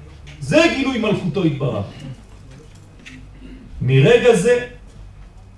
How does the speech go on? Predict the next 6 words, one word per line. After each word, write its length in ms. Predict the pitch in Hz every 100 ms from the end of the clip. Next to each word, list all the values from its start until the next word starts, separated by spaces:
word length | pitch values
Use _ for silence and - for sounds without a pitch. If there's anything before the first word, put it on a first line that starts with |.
| - - -
מתחיל 460 | 156 180 - 214 226
אותו 240 | 214 214
עניין 380 | 202 190 196 196
של 240 | - 190 147
"תהילתי 440 | 170 175 156 180
יספרו". 680 | 170 151 156 - 151 147